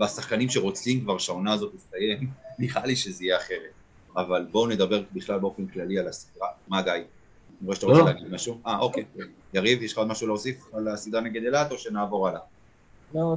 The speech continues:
Speaker 3: טוב שנגמר.
Speaker 1: טוב שנגמר. בזה אני מסכים איתך.
Speaker 2: טוב
Speaker 1: אה,
Speaker 2: שנגמר הכל, אתה יודע, טוב, רק שיגמר כבר, כשתיגמר העונה הזאת, אנחנו כבר מדברים על זה הרבה זמן, אתה יודע, זה... זה די.
Speaker 1: הבעיה, הבעיה שלי, גיא,
Speaker 2: סיוט.
Speaker 1: ש-,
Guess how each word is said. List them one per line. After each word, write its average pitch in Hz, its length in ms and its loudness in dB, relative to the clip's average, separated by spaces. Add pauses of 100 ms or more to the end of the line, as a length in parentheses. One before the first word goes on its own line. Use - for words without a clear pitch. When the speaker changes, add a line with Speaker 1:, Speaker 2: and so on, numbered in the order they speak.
Speaker 3:
טוב 170 160 6
שנגמר. 147 600 4 (680)
Speaker 1:
טוב 95 180 4
שנגמר. 78 400 -10 (400)
בזה 101 240 4
אני 101 100 4
מסכים 90 380 -4
איתך. - 140 -20 (520)
Speaker 2:
טוב 110 140 6
Speaker 1:
אה, 95 60 6
Speaker 2:
שנגמר 143 380 10
הכל, 160 260 12
אתה 123 120 8
יודע, 117 120 6
טוב, 135 200 6
רק 147 120 8
שיגמר 151 440 8
כבר, 143 180 4
כשתיגמר 135 480 6
העונה 135 320 8
הזאת, 135 220 6
אנחנו 98 220 0
כבר 110 120 4
מדברים 113 320 6
על 127 100 8
זה 123 100 6
הרבה 131 220 4
זמן, 156 240 4
אתה 107 80 -6
יודע, 110 300 4
זה... 95 60 -6
זה 101 160 -2
די. 101 100 2
Speaker 1:
הבעיה, 107 440 8 (260)
הבעיה 104 380 8
שלי, 135 320 2
גיא, 156 160 2 (200)
Speaker 2:
סיוט. 151 200 4 (140)
Speaker 1:
ש-, - 120 -14